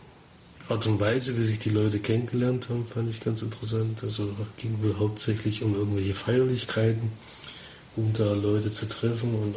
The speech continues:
auch über Tanz dann eben sich kennenzulernen.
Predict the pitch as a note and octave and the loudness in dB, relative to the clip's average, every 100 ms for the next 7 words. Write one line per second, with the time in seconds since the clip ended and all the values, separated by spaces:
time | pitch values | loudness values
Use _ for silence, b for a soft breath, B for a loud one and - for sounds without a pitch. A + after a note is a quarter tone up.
0 | G#2+ G2+ G#2 - - B B B B B | -4 -4 -6 -12 -14 B B B B B
1 | B B B B - - A#2 G#2+ G#2+ G#2 | B B B B -20 -10 -6 -2 0 0
2 | G2+ - A2+ B2+ A#2+ - - A2 A2 G#2+ | -4 -2 0 2 2 2 2 2 2 2
3 | G#2+ G#2+ - A2 - A2+ B2+ B2+ A#2+ A#2+ | 0 -2 -2 -4 0 0 2 0 2 2
4 | B2 | 0